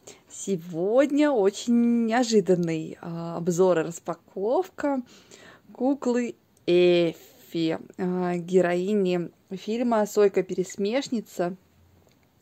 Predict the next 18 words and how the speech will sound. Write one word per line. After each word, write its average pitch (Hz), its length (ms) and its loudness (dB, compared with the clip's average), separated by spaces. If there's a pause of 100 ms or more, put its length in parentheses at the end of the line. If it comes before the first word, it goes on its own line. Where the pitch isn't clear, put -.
(100)
Здесь 190 380 2
она 190 160 2
представлена 190 680 -2
из 185 400 -8 (160)
части, 196 600 -2 (680)
а, 196 440 0
Catching 196 400 -6
Fire, 262 480 0
"Вспыхнет 190 540 -8
огонь". 214 440 0 (920)
Так - 220 -6
вот, 214 340 4 (320)
Эффи 311 640 0 (120)
Тринкет, 202 600 -2 (160)
красотка, 220 920 2 (120)
просто 226 600 0
невероятная 214 960 -2
барышня 240 840 -2